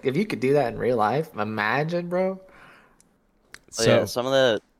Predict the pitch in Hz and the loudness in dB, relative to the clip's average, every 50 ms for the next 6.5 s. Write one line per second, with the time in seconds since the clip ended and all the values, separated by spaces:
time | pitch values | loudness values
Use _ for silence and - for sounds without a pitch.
0 | _ - 101 113 117 - - 127 120 110 95 104 101 107 101 98 - - - 101 | _ -8 -4 -4 -4 -4 -2 -2 -2 0 2 2 2 2 2 -2 -8 -8 -8 -8
1 | 101 - - 104 98 95 90 98 95 92 92 98 95 98 95 92 90 85 - _ | -8 -6 -4 -2 -2 -2 -2 -4 -6 -6 -6 -6 -4 -4 -2 -2 -4 -6 -10 _
2 | _ _ _ _ _ _ _ _ _ _ _ - 101 98 92 87 90 101 98 98 | _ _ _ _ _ _ _ _ _ _ _ -12 -8 -8 -8 -6 -4 -4 -4 -4
3 | 95 95 98 95 _ _ _ _ - 92 110 110 120 127 113 113 107 101 101 98 | -4 -6 -6 -8 _ _ _ _ -6 -4 -4 0 4 6 6 6 4 2 -2 -8
4 | 95 92 87 85 - _ _ _ _ _ - 117 - - 135 117 110 98 101 95 | -8 -10 -12 -14 -16 _ _ _ _ _ -12 -10 -6 -2 -2 0 0 -2 -2 0
5 | 107 101 101 92 95 95 98 98 95 95 95 95 92 92 90 95 95 95 92 90 | 0 0 0 -2 -4 -4 -4 -2 -2 -4 -4 -4 -4 -8 -6 -6 -6 -6 -6 -6
6 | 95 95 92 92 90 90 92 - 98 101 | -6 -4 -4 -2 -4 -4 -4 -4 -4 -4